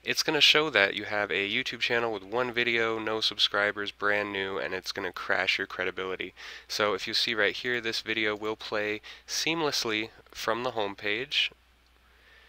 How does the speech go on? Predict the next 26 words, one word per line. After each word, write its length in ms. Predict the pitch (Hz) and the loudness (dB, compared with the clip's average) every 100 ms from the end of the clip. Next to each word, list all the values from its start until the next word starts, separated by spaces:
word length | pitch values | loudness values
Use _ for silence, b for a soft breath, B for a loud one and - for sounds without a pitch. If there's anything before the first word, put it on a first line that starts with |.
| B B B | B B B
And 160 | 107 113 | -4 0
we're 80 | |
gonna 120 | 131 123 | 2 4
show 160 | - | 4
you 140 | 120 113 | 2 2
how 60 | |
to 100 | 107 | 0
do 140 | 107 104 | -2 -2
that 120 | 95 | 0
right 200 | 98 92 | 0 2
now, 140 | 98 | 0
especially 380 | 95 - 104 101 | 0 2 2 0
if 120 | 104 | -4
you 80 | 101 | -2
don't 220 | 101 82 | 0 0
know 100 | 98 | -2
how 100 | 98 | -4
to 120 | 95 | -6
code, 440 | - - 101 92 95 | -6 0 0 0 -4
and 140 | 98 | -4
this 200 | 101 - | -4 -4
is 140 | 101 98 | -4 -2
something 460 | 101 98 - 95 | -2 -2 -4 -6
that 200 | 98 98 | -4 -4
is 340 | 95 95 95 - B B B | -4 -4 -6 -10 B B B
crucial 640 | - 190 185 117 104 101 | -4 0 0 2 2 0